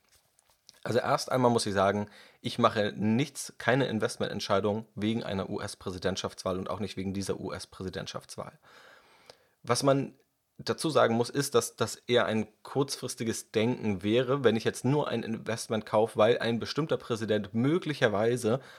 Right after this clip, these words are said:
eine bestimmte Richtlinie beispielsweise in den U S A auf den Markt bringt, die meine Aktie irgendwo befördern könnte, die ich deshalb kaufe, oder meinen E T F beispielsweise. Dann kommt auch dazu, dass auch andere Anleger sich Erwartungen machen oder Erwartungen haben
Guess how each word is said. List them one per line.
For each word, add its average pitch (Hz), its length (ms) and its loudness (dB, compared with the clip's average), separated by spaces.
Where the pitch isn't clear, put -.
eine 110 240 0
bestimmte 131 460 0
Richtlinie 127 460 0
beispielsweise 117 800 0
in 123 120 -2
den 113 140 0
U 110 60 0
S 107 100 -6
A 107 140 2
auf 101 160 0
den 98 160 0
Markt 95 240 0
bringt, 110 200 -2
die 110 60 -2
meine 123 300 6
Aktie - 380 -2
irgendwo 113 540 2
befördern 107 560 4
könnte, - 280 -4
die 104 140 -8
ich - 80 -10
deshalb 92 320 -4
kaufe, - 260 -8
oder 82 80 -6
meinen 95 180 -2
E 95 120 -8
T - 100 -4
F 101 240 -4
beispielsweise. - 720 -14
Dann 127 140 6
kommt 165 160 4
auch 143 80 6
dazu, 139 260 2
dass 127 160 6
auch - 160 -2
andere 160 320 0
Anleger 107 320 2
sich 107 280 -4
Erwartungen 107 760 0
machen 143 600 0
oder - 180 4
Erwartungen 101 600 0
haben 123 400 0